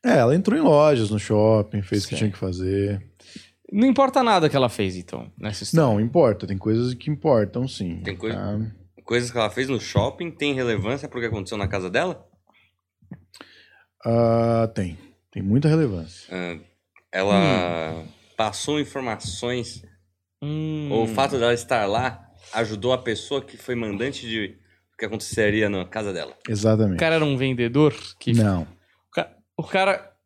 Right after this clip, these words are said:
Speaker 2: que tava no shopping que invadiu a casa dela?
Speaker 1: Sim.
Speaker 2: Hum. Então, o cara ouviu uma conversa?
Speaker 1: Não.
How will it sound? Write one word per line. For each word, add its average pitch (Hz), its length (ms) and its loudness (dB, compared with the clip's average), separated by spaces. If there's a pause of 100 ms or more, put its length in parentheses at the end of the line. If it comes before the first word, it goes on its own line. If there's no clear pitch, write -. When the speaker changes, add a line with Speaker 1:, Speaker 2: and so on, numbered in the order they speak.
Speaker 2:
que 160 160 -8
tava 180 320 2
no 165 80 2
shopping 160 400 0
que 143 120 -2
invadiu 131 300 0
a 117 40 -8
casa 110 200 -6
dela? 127 300 -2 (1500)
Speaker 1:
Sim. 104 380 0 (600)
Speaker 2:
Hum. 95 240 -12 (760)
Então, 135 240 -4
o 123 80 -10
cara 151 600 0 (100)
ouviu 135 420 -2
uma 151 160 4
conversa? 123 640 0 (2250)
Speaker 1:
Não. 110 320 0